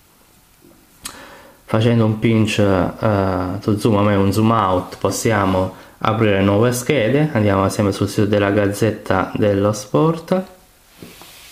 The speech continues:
che normalmente non viene aperto, o meglio, eh, viene aperto in moda mobile, però noi abbiamo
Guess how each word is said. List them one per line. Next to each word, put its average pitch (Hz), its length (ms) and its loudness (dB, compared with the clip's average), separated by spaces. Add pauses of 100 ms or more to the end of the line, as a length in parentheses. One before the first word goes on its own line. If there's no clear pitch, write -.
(1800)
che - 300 0
normalmente 123 680 2
non 117 200 2
viene 110 180 2
aperto, 101 460 0
o - 20 2
meglio, 95 560 2
eh, 101 360 2
viene 107 140 2
aperto 113 320 -2
in 98 80 2
moda 110 320 2
mobile, 95 540 0
però 127 260 0
noi 110 280 2
abbiamo 95 580 0